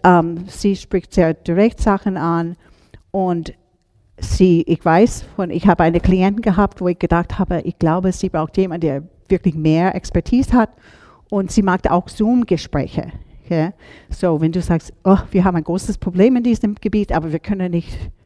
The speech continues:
nach Sankt Gallen“, glaube ich, ist, wo sie wohnt, dass es vielleicht möglich ist.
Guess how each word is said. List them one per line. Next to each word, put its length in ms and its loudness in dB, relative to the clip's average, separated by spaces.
nach 200 -8
Sankt 220 -4
Gallen“, 320 2
glaube 240 -2
ich, 80 -8
ist, 140 -8
wo 120 -4
sie 200 -6
wohnt, 220 -4
dass 260 -2
es 100 -12
vielleicht 300 -2
möglich 460 -6
ist. 380 -8